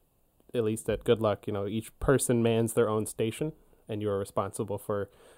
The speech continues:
making sure you have all of the things you need for that station and being ready for service and working service every day.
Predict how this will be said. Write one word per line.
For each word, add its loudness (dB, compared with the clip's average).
making -2
sure -4
you -4
have 0
all 4
of -4
the 2
things -2
you 0
need -2
for -2
that -2
station -2
and -6
being -4
ready -2
for -12
service 2
and -8
working 4
service 2
every 0
day. 0